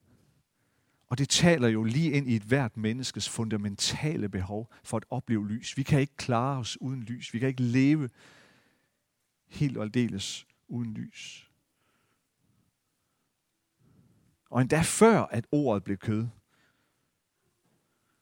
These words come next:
kom profeternes løfter, kom Guds løfter igennem profeterne,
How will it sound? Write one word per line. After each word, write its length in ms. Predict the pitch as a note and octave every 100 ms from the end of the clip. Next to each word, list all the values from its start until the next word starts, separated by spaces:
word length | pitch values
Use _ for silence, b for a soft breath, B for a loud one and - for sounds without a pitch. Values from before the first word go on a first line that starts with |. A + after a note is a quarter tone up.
| _ _
kom 240 | - F3 D#3+
profeternes 1040 | C#3 - E3 D#3 A#2+ G#2+ G2+ - - - _ _ _ _ _ _
løfter, 460 | A#2 C3 D#3 - -
kom 280 | - F3+ E3+
Guds 360 | E3+ F#3 -
løfter 300 | D#3 D#3+ -
igennem 300 | A#2 C#3+ C3
profeterne, 640 | - A2+ - C#3+ G#2+ F#2